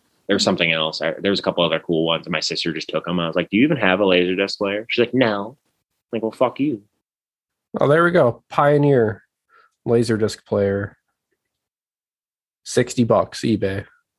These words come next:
Speaker 1: Damn.
Speaker 2: It's literally just a giant C D player. <laughs>
Speaker 1: <laughs>
Speaker 2: That's pretty much what it looks like.
Speaker 1: I just think about, uh, have you ever seen S L C Punk?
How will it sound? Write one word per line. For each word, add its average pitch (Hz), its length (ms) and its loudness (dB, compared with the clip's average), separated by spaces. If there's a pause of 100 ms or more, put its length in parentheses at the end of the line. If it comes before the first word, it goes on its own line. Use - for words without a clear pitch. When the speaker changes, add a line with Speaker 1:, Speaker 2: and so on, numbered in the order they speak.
(140)
Speaker 1:
Damn. 185 340 -8 (800)
Speaker 2:
It's 147 200 0
literally 151 320 4
just 151 200 0
a 131 60 4
giant 101 580 2
C 101 220 -4
D 98 160 -2
player. 107 360 -2 (640)
<laughs> - 80 -2
Speaker 1:
<laughs> - 1040 -2
Speaker 2:
That's 131 220 0
pretty 139 200 2
much 127 240 2
what 117 100 4
it 107 80 4
looks - 240 -2
like. 95 240 2 (460)
Speaker 1:
I 117 80 2
just 156 160 -2
think 160 140 0
about, 127 340 2
uh, 90 340 0 (560)
have 110 100 -4
you 135 60 2
ever 139 80 -2
seen 131 220 -4
S 113 180 -4
L 113 80 -4
C 113 160 -4
Punk? 110 320 -6